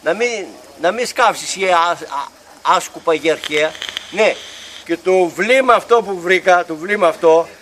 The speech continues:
το ψάξα τώρα, ήταν, ε,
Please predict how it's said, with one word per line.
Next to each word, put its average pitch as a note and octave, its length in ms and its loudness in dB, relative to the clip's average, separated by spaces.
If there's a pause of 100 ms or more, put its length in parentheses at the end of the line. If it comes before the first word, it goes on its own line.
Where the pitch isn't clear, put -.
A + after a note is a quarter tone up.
(800)
το A3 200 2
ψάξα G3 360 -2
τώρα, F#3 440 4 (420)
ήταν, A3+ 420 0
ε, A3+ 40 6